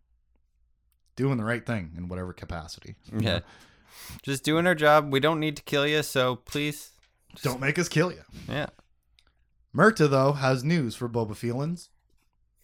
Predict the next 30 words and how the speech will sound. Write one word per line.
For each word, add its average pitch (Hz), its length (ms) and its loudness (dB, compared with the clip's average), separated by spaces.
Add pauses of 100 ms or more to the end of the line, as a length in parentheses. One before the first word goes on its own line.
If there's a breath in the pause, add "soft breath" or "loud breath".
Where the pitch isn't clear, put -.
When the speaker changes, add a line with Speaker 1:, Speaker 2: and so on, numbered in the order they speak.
(1040)
Speaker 1:
She - 180 -4
found 175 320 4
that 131 160 0
planet, 123 360 -2 (400)
Phaedra. 107 540 -6 (840)
She - 160 -14
found 147 260 2
the 139 60 -2
name 147 400 0 (1700)
that 120 160 -8
they 120 100 -4
heard 120 260 -2
from 120 140 -6
the 113 60 -8
ba-, 110 380 -4
the, 110 180 -6
the 104 180 -8
old 113 200 -4
man. 117 320 -6 (580)
She - 140 -16
says, 113 260 -8
"Look 151 160 -4
at 151 100 -10
this 147 120 -8
picture 135 600 -6 (420)
of 139 180 -2
your 151 260 8
not 175 760 6
dead 185 540 8
wife 180 640 8